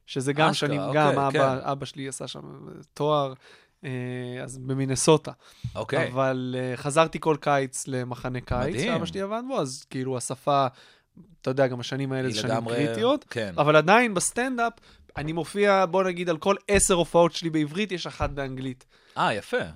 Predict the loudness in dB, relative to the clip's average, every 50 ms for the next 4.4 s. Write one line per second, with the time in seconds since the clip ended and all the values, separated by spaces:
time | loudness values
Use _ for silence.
0 | -16 -14 -2 0 0 0 0 -2 -6 -4 -2 -2 2 4 6 6 6 4 4 4
1 | 4 6 4 2 2 0 -4 -4 -4 -2 2 2 2 2 0 -4 _ _ -4 -2
2 | 2 2 2 2 2 0 2 0 -2 0 0 0 0 4 4 6 6 6 4 2
3 | 0 0 0 2 4 6 6 4 4 2 0 0 0 2 0 0 -2 -2 0 0
4 | 0 0 2 0 0 0 -2 -6